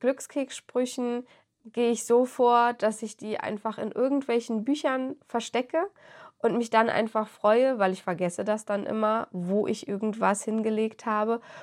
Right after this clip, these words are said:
Und wenn ich dann mal wieder in meinem Bücherregal rumschnökere und in den Büchern rumblättere,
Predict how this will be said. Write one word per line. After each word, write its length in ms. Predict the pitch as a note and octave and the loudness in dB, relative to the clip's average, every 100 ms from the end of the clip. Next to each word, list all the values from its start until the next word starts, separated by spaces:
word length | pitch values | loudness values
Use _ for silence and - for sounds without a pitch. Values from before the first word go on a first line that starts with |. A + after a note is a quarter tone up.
| - | -8
Und 160 | - G3+ | 0 4
wenn 120 | G3+ | 4
ich 100 | A3 | 4
dann 180 | A3 G#3 | 0 2
mal 220 | G3+ G3+ | 2 0
wieder 340 | G#3+ G#3 G3+ | 0 0 2
in 140 | - G3+ | 0 0
meinem 480 | F#3+ F#3 F#3+ F#3 F#3+ | 0 0 0 -2 -2
Bücherregal 580 | B3 C#4+ A3+ A3 G3+ | 2 2 2 0 2
rumschnökere 880 | G3+ G#3+ C4+ - A#3 A#3 A#3+ A3+ A3 | 2 2 0 -2 -2 0 0 0 0
und 140 | A3 G#3 | 0 0
in 140 | G3 | -2
den 240 | F#3+ F#3+ F#3+ | 0 -2 -2
Büchern 300 | A3 A3 G3+ | -2 -2 -2
rumblättere, 840 | G#3 A#3+ A3+ G#3 G#3 G3+ G3 | 0 0 2 2 0 0 2